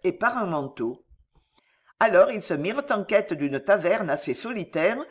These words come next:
pour qu'ils y fussent en sûreté. « Maintenant que nous voilà à peu près tranquilles, » dit Charles en marchant, «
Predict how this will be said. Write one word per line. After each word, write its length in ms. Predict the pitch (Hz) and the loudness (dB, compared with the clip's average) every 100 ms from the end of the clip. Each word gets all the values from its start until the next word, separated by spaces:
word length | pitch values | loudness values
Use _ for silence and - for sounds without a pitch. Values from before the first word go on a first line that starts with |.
| - _ | -18 _
pour 160 | 175 180 | -8 -2
qu'ils 220 | 175 143 | -2 0
y 80 | 143 | -2
fussent 420 | - 277 - - | -2 -4 -4 -4
en 100 | 170 | -4
sûreté. « 720 | - 214 151 - 123 151 _ _ _ _ _ _ _ _ _ _ _ _ _ _ _ _ | -4 -6 -6 -4 -6 -6 _ _ _ _ _ _ _ _ _ _ _ _ _ _ _ _
Maintenant 520 | 170 277 294 233 208 294 | -2 0 2 2 2 0
que 80 | |
nous 160 | 311 202 | 0 0
voilà 320 | 165 185 202 | 6 6 6
à 80 | 226 | 2
peu 160 | 233 160 | 0 -4
près 160 | 170 | -4
tranquilles, » 720 | 156 135 135 - 214 311 262 | -4 -4 -6 -4 -2 -2 -2
dit 100 | 147 | -2
Charles 360 | 147 - 196 180 | -2 0 0 2
en 80 | 147 | 0
marchant, « 580 | 143 143 - 135 135 | -2 -6 -4 -4 -4